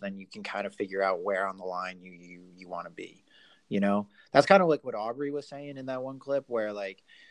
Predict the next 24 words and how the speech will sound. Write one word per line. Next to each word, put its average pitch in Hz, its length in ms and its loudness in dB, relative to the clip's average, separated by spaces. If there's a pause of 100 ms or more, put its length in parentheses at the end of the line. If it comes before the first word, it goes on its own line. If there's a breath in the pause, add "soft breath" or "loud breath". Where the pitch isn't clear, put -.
(120)
she 160 380 2
actually 110 380 -4
doesn't 104 300 -8
like 127 180 -8
the 131 80 -4
way 131 100 2
that 131 140 0
her 135 160 -6
tribe's 139 400 -6
playing 143 320 -6
right 143 160 -2
now 143 160 0
because 104 320 -4
<laughs> - 0 -
they're - 240 0
not, 123 200 -10
she - 160 -8
doesn't 113 360 -2
know 151 160 8
where 160 160 8
she 170 160 -8
stands 180 320 -4
with 180 100 -6
anybody, 196 500 -2